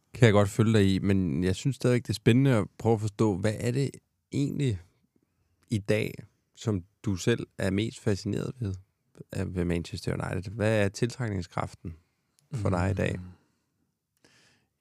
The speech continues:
Speaker 2: Jamen, det er nok, øh, klubbens, det er stadig klubbens historie.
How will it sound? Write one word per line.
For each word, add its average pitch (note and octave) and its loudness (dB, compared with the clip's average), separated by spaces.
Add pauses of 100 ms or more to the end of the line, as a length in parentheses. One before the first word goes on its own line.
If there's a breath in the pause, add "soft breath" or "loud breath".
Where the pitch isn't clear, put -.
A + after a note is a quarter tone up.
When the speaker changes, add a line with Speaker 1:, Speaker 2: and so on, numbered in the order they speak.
(120)
Speaker 2:
Jamen, G2+ -8
det A2 -2
er C3 0
nok, B2+ 0 (180)
øh, B2 -4
klubbens, A#2+ -4
det B2 -4
er - -6
stadig C3 0
klubbens B2+ 0
historie. A#2+ -4